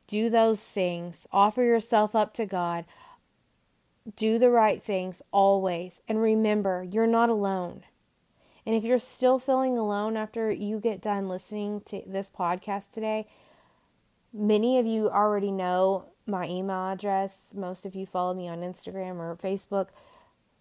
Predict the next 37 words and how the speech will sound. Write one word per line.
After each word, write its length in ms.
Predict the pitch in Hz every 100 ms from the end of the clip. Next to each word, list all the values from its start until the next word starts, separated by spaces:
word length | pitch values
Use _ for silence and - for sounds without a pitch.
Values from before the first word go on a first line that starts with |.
| _ _
Reach 360 | 214 220 233 240
out 220 | 196 180
to 60 | 202
me 120 | 180
in 60 |
an 100 | 165
email. 340 | 170 170 165 165 _ _ _ _ _ _ _ _ _ -
I'd 120 | 214 190
love 220 | 190 190
to 100 | 202
pray 260 | - 180
with 200 | 190 196
you. 320 | 202 196 196 190 _ -
I'd 140 | - 196
love 300 | 202 190 196
to, 360 | - 208 202 202 - _ -
um, 320 | 202 190 185
just, 320 | 190 196 - _
you 140 | 214
know, 380 | 202 185 180 175 _ _
talk 320 | - 202 196 220
with 120 | 202
you 100 | 208
further. 580 | - 185 208 170 170 - _ _ _ _
Um, 320 | 196 190 175
but 120 | 185
you 160 | 202 240
are 80 | 233
not 160 | 196
alone. 360 | 185 175 - - - _ _ _ _ _ _ _ _
You 120 | 196
are 80 | 196
not 200 | 185 185
alone. 320 | 190 175 180 - _ _ _ _ _ _ _ _ _ _ _ _ _ _ _ _
You 380 | 175 170 202 208
are 160 | 196 202
God's. 560 | 202 180 180 175 -